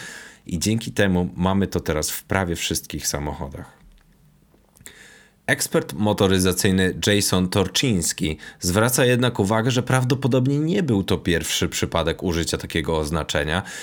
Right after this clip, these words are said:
bo już w tysiąc dziewięćset siedemdziesiątym szóstym roku w Mercedesie W sto dwadzieścia trzy można było znaleźć diodę w kształcie trójkąta, która znajdowała się przy liczniku paliwa i która skierowana była w stronę wlewu paliwa.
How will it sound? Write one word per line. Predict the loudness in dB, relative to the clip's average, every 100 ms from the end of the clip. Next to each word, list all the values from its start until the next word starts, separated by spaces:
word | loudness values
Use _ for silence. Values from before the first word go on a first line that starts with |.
| -10 0
bo | 2
już | 2
w | -2
tysiąc | -2 0 0 0
dziewięćset | 0 2 2 2 0 0 2
siedemdziesiątym | 2 2 2 2 0 0 -2
szóstym | 0 -2 0 2 2
roku | 2 0 -2
w | 0 2
Mercedesie | 2 2 2 2 2 2 0 -2
W | 0 2 2
sto | 2 0 0
dwadzieścia | 2 0 0 0 0
trzy | 0 0 0 0 -2 -8 -14 -16 -4
można | 2 4 4 2 0
było | 2 2
znaleźć | 2 2 0 0 -4 -6
diodę | -4 2 4 4 2 -2 -4
w | -4
kształcie | 0 0 0 -2
trójkąta, | 0 -2 0 -2 0 -2
która | 2 2 4
znajdowała | 4 2 2 2 0
się | 0 -2
przy | -2 0
liczniku | 0 0 -2 -4
paliwa | 0 2 2 2 2 0 -6 -8
i | -6
która | 0 2
skierowana | 2 2 4 4 4 2
była | 2 2 2
w | 0
stronę | 2 2 4 2
wlewu | 2 2 2 0
paliwa. | 0 0 -2 -6